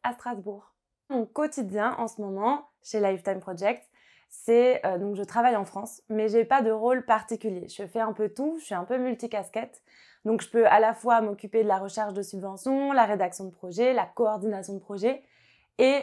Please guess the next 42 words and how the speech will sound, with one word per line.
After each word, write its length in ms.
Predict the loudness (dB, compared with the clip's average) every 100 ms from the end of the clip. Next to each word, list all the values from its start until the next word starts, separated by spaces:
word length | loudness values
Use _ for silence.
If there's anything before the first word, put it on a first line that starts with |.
| 0
euh, 140 | -2
de 120 | 0
l'autre 220 | 0 0 0
côté, 540 | -2 0 0 0 0
euh, 180 | -4 -6
je 100 | -6
peux 140 | -2
aussi 320 | 0 -2 -2
être 240 | -2 -2 -4
intervenante 580 | -6 -2 -2 -2 -6 -8
sur 220 | -6 -4
les 100 | -2
projets 340 | -4 -8 -6 -6
sur 160 | -6
le 120 | -8 -8
terrain. 240 | -10 -12 _ _ _ _
Donc 160 | -6 -6
je 60 |
peux 120 | -6 -6
travailler 380 | -2 2 4
autant 260 | 4 4 -2
sur 140 | -6
des 140 | -8 -8
projets 240 | -6 -4
à 60 | -2
l'international 840 | -2 -4 -6 -8 -8 -2 -2 -2 -10 _ _ _
qu'en 240 | 0 0
France. 420 | -2 -6 -8 -12 _ _ _ _ -6
Mais, 280 | -2 2 2
euh, 160 | 0
ce 120 | -2
que 120 | -2 0
j'apprécie 460 | 0 -2 -6 -8
particulièrement, 920 | -4 -4 -2 -6 -2 0 0 0 -2 -4 -2
c'est 180 | -2 0
être 220 | -4 -4
au 40 | -8
contact 380 | -6 -6 -6
du 80 | -8
public 480 | -10 -12 -12 -16 _ _
et, 200 | -4 -2
euh, 280 | -2 -4 -6